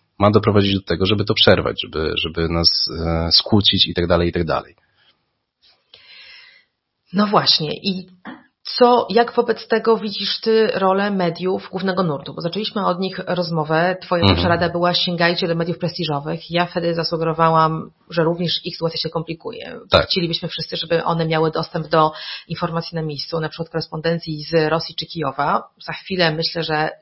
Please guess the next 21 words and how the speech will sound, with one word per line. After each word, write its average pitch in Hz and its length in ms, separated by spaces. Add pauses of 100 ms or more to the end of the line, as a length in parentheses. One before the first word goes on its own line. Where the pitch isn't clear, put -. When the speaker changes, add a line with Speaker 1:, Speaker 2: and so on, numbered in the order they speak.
Speaker 2:
korespondencja 170 480
z - 40
Kijowa 165 240
to 156 80
będzie 156 440 (200)
bohaterstwo 170 760 (420)
i 185 80
nie 175 100
wiem, 160 180
czy - 100
tego 165 200
życzę 156 240
komukolwiek. 156 760 (440)
Mm, 156 1040 (120)
e, - 260 (640)
ze 170 100
znajomych 160 280
dziennikarzy 160 460
na 160 80
pewno 160 400
nie. 160 300